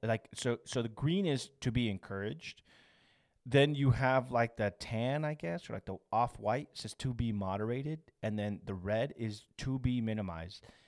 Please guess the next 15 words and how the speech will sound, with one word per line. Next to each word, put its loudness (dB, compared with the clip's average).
And 4
it 0
says -2
whole 0
egg 2
fried 4
in -2
butter, -2
which -4
is 0
actually -2
extremely 0
good 0
for -12
you. -10